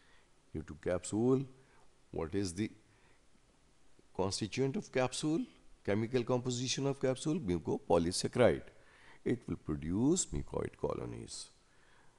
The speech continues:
And here is sepsis. The organism comes into the blood, and then it can lodge anywhere,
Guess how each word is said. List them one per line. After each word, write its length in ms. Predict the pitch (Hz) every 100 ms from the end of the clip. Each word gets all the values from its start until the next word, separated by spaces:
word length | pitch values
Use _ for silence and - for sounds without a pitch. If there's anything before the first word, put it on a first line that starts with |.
| - - - -
And 240 | 110 113 - - -
here 220 | 90 104 95
is 120 | 87
sepsis. 760 | 92 90 - 135 139 - - - _ _ - - _ _ _ - - _ _ _ - - - _
The 140 | 95 -
organism 720 | 98 101 95 98 98 87 98 85
comes 360 | 90 90 85
into 200 | 78 78
the 100 | 73
blood, 440 | 69 110 135 135 - - - - -
and 280 | 82 80 82
then 240 | 104 107
it 180 | 98 85
can 260 | 87 78 78
lodge 420 | 90 104 101 - - - _ - - -
anywhere, 680 | 65 76 80 104 139 156